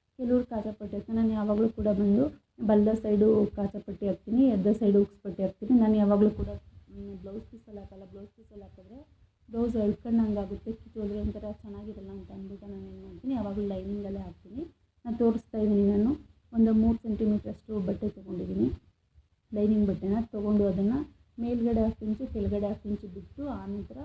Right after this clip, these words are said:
ಆ, ಆ, ಸ್ಟಿಕ್, ಸ್ಟಿಚ್ ಹಾಕೊಂಡು ಹೋಗ್ತಾ ಇದ್ದೀನಿ. ಫಸ್ಟ್ ಒಂದು ಸ್ಟಿಚ್ ಹಾಕ್ತೀನಿ, ಆನಂತರ ಬಂದು ಉಲ್ಟಾ ತೆಗ್ದಿದ್ದು ಸ್ವಲ್ಪ ಮತ್ತೆ ಪೀಸ್ ಇರುತ್ತಲ್ಲ ಸ್ಟಿಚ್ ಹಾಕಿರೋದು, ಅದು ತಂದು ಫೋಲ್ಡ್ ಮಾಡಿ ಹೊಲಿತೀನಿ. ಆನಂತರ ಹಾಫ್ ಇಂಚು, ಫುಲ್ ಹಾಫ್ ಇಂಚು ಒಳಗಡೆ ಸೇರಿಸಿ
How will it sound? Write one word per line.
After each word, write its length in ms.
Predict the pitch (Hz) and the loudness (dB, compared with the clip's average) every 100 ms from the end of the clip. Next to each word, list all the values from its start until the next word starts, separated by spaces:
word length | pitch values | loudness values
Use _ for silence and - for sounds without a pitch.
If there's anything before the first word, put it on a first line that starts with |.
| 330 _ _ _ | -16 _ _ _
ಆ, 100 | 226 214 208 202 _ - | -20 -18 -16 -18 _ -8
ಆ, 260 | 220 214 202 - _ | -4 -2 -4 -10 _
ಸ್ಟಿಕ್, 260 | - 254 - - | -20 -20 -20 -20
ಸ್ಟಿಚ್ 380 | _ - 233 247 | _ -20 -18 -10
ಹಾಕೊಂಡು 320 | 214 214 208 | -10 -8 -10
ಹೋಗ್ತಾ 280 | 208 - 196 | -12 -14 -14
ಇದ್ದೀನಿ. 220 | 196 262 | -8 -8
ಫಸ್ಟ್ 280 | - 226 247 | -8 -16 -6
ಒಂದು 240 | 226 214 | -2 -2
ಸ್ಟಿಚ್ 320 | - 226 - | -4 -12 -12
ಹಾಕ್ತೀನಿ, 300 | 185 - 262 | -20 -10 -4
ಆನಂತರ 420 | 240 226 226 220 | -2 0 0 0
ಬಂದು 340 | 202 202 196 277 403 - _ _ 262 | 0 2 2 2 -4 -14 _ _ 0
ಉಲ್ಟಾ 320 | 269 262 262 | 0 2 -2
ತೆಗ್ದಿದ್ದು 440 | 226 208 202 202 | -4 -10 -8 -8
ಸ್ವಲ್ಪ 300 | 202 208 202 | -8 -6 -6
ಮತ್ತೆ 460 | 214 208 - 226 214 | -4 -4 -4 -8 -8
ಪೀಸ್ 340 | - 240 240 | -8 -12 -8
ಇರುತ್ತಲ್ಲ 420 | 214 202 - 202 | -4 -4 -6 -12
ಸ್ಟಿಚ್ 320 | 208 _ 202 208 | -12 _ -20 -20
ಹಾಕಿರೋದು, 380 | 196 196 190 | -20 -20 -18
ಅದು 140 | 202 - | -16 -16
ತಂದು 340 | - 214 254 339 - _ _ _ | -18 -14 -14 -14 -20 _ _ _
ಫೋಲ್ಡ್ 200 | _ 240 | _ -12
ಮಾಡಿ 260 | 226 208 214 | -10 -10 -12
ಹೊಲಿತೀನಿ. 380 | 208 190 - 285 294 240 | -12 -16 -18 -20 -20 -20
ಆನಂತರ 360 | 240 226 254 277 | -20 -20 -20 -20
ಹಾಫ್ 340 | 220 220 _ | -20 -20 _
ಇಂಚು, 200 | 220 _ | -20 _
ಫುಲ್ 280 | 226 254 220 | -20 -20 -20
ಹಾಫ್ 300 | - 208 220 | -20 -20 -20
ಇಂಚು 200 | 233 226 | -20 -20
ಒಳಗಡೆ 320 | 208 202 214 208 | -20 -20 -20 -20
ಸೇರಿಸಿ 380 | - 185 _ | -20 -20 _